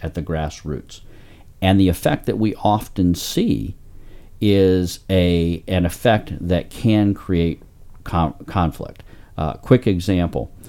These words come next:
when I was in Ghana, um, uh,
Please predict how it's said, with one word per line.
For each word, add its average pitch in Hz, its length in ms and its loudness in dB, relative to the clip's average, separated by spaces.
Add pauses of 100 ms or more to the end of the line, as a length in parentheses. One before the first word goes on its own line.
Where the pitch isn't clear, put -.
(160)
when 92 160 4
I 101 160 6
was 104 220 2
in 90 180 4
Ghana, 90 460 0 (320)
um, 82 840 2
uh, 69 560 -8